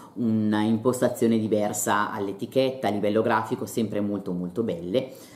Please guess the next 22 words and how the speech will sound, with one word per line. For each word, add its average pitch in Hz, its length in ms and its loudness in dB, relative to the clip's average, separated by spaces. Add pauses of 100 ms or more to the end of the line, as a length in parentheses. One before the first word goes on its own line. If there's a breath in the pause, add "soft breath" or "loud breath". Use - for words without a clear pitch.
(180 loud breath)
È 131 260 2
una 110 220 0
candela 107 680 2
a 107 300 -2
due 110 180 -2
stoppini, - 760 -4 (1080)
mm, 139 200 -4 (420)
e 170 120 4
mi 117 120 4
è 147 40 6
stata - 280 0
regalata - 680 -2 (160)
dal 156 200 2
mio 117 140 2
cugino 127 340 2
Ricky 135 400 4
perché 135 640 2 (920)
per 175 220 2
lui 120 160 4
era 110 140 6
troppo 113 300 0
dolce. 110 580 0